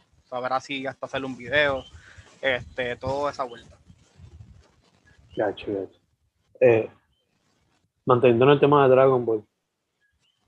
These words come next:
Speaker 2: yo no he visto Super, pero te pregunto, ¿recomendable o picheo?
Speaker 1: Recomendable. Ahí. Super, <laughs> digo yo, yo es de-, sí es un poco lento, then again, Dragon Ball siempre ha sido un anime lento, ¿sabes?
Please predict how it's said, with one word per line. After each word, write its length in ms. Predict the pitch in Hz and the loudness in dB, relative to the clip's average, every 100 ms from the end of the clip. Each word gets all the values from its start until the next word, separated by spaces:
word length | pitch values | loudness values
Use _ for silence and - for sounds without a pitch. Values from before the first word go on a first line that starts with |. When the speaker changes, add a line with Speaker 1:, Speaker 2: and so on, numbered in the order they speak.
| _ _ | _ _
Speaker 2:
yo 180 | 123 123 | -2 2
no 80 | 139 | 2
he 60 | 143 | 2
visto 280 | 147 - | 2 0
Super, 520 | 139 135 147 165 170 165 _ | 0 2 2 2 -2 -4 _
pero 180 | 123 110 | -2 0
te 100 | 113 | -2
pregunto, 560 | 107 107 127 127 - - _ - | 0 0 -2 -4 -12 -20 _ -8
¿recomendable 800 | 110 107 107 107 135 160 165 165 | -4 -4 -2 4 6 6 8 6
o 160 | 127 | 6
picheo? 420 | 120 - 113 107 - _ _ _ _ _ _ _ _ _ _ _ _ _ _ _ _ _ _ _ _ _ _ _ _ _ | 0 -2 -6 -6 -12 _ _ _ _ _ _ _ _ _ _ _ _ _ _ _ _ _ _ _ _ _ _ _ _ _
Speaker 1:
Recomendable. 480 | 123 127 120 113 - _ - | -20 -18 -18 -18 -20 _ -20
Ahí. 200 | 117 - - - - - - - 139 - | -20 -20 -20 -20 -20 -20 -4 0 0 -4
Super, 600 | - 147 143 139 139 131 | -4 -2 -2 -4 -8 -8
<laughs> 40 | |
digo 160 | 139 151 | -4 -2
yo, 100 | 151 | -2
yo 160 | 151 | -4
es 220 | 170 165 160 | -6 -8 -14
de-, 140 | 156 _ _ - - - _ _ _ | -16 _ _ -20 -20 -20 _ _ _
sí 300 | - - 220 | -14 -6 -2
es 160 | 226 - | -2 -6
un 160 | 208 208 | -14 -12
poco 640 | - 208 208 202 196 - 135 | -4 -4 -2 -4 -6 -6 -10
lento, 640 | 147 160 165 147 - 131 | -6 -4 -4 -6 -12 -8
then 160 | 135 143 | -4 -4
again, 320 | 147 143 131 - | -2 -6 -8 -12
Dragon 220 | 135 120 | -12 -8
Ball 120 | 123 135 | -8 -8
siempre 260 | 135 135 | -8 -10
ha 40 | 127 | -8
sido 180 | 139 | -8
un 100 | 135 | -8
anime 320 | 131 131 123 127 | -8 -10 -10 -6
lento, 400 | 139 127 - - | -4 -6 -12 -12
¿sabes? 240 | - | -12